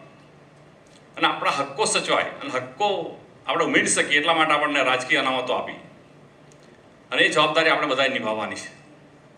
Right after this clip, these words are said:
અને એ અંતર્ગત આજે આપણે અહીંયા ભેગા મળ્યા છે. તો આ એક એટલી બહુ મોટી તાકાત છે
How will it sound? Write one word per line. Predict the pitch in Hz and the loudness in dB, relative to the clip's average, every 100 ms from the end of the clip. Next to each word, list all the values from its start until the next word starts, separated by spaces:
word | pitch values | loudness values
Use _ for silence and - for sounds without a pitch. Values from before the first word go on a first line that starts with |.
| - - - - - - | -20 -20 -20 -20 -20 -14
અને | 131 143 | -4 -2
એ | |
અંતર્ગત | 143 147 135 131 | -2 -2 -2 -2
આજે | 123 | 0
આપણે | 123 120 | 0 0
અહીંયા | 127 123 123 - - | 0 0 -6 -14 -12
ભેગા | 107 113 | -4 -2
મળ્યા | 101 92 | -2 -4
છે. | 90 - - - - - - - - - - | -6 -12 -20 -20 -20 -20 -20 -20 -20 -20 -2
તો | 170 | 2
આ | |
એક | 208 208 | 2 0
એટલી | 202 202 202 | -4 -4 -4
બહુ | 202 185 | -4 -2
મોટી | 170 - | 0 2
તાકાત | 143 135 180 180 | 2 2 2 0
છે | - | -4